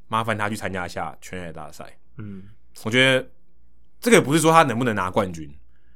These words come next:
Speaker 1: 而是让世界有机会看到台湾。
Speaker 2: 虽然没办法成为亚洲第一个，因为亚洲第一个已经大谷翔平夺去了，
Speaker 1: 因-
Speaker 2: 但是可以成为台湾第一人。
Speaker 1: 对，因为我觉得这种东西它也没有说一个限制嘛。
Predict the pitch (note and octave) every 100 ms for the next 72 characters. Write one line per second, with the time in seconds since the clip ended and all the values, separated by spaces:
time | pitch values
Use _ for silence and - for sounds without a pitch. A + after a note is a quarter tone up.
0 | - A2+ C3 C#3+ C#3+ C3 - A#2+ A#2 G#2
1 | F2 E2 G2 G2+ F#2 - - - - -
2 | F#2+ F2+ E2 - G1+ G1+ - - - D3+
3 | C#3+ A#2+ A#2 B2 D#3+ D#3 C3+ B2+ B2+ B2
4 | G2+ B2+ B2+ C3 A#2+ A2+ D3+ C#3+ A#2 C#3
5 | C#3+ C3+ B2+ A#2 C#3+ C#3 G3+ C#3+ C3 A2
6 | A#2 B2 B2 A2 A2 A#2 G#2+ D#3+ D#3+ E3
7 | D3 D3+ - D3+ C3 A#2+ A#2 A#2 A2+ A#2
8 | A2 G#2+ G2 - - G3 G3+ A#3+ A3+ F3+
9 | - - A#2+ D#3 F3+ G3+ B2+ D#3 C#3 B2
10 | A#2 B2+ A2+ G#2+ G#2 E2+ E2+ -